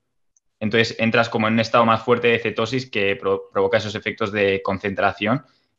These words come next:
y te lo recomiendo muchísimo porque entras como en un estado de concentración tremendo. Y también se puede conseguir con cetonas exógenas, pero son bastante caras. Y te pone como, pues tú puedes coger después de una comida tocha de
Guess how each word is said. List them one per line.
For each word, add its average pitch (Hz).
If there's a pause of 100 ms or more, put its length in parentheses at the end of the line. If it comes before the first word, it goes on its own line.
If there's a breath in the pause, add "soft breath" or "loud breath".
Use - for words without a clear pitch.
y 104
te 104
lo 101
recomiendo 101
muchísimo 120
porque 107
entras 117
como 127
en 123
un 120
estado 117
de 117
concentración 113
tremendo. 98 (640)
Y 104
también 104
se 120
puede 120
conseguir 117
con 113
cetonas 113
exógenas, 120 (240)
pero 101
son 104
bastante 101
caras. 98 (300 soft breath)
Y 101
te 107
pone 113
como, 113 (180)
pues 120
tú 127
puedes 127
coger 123
después 104
de 120
una 120
comida 107
tocha 104
de 85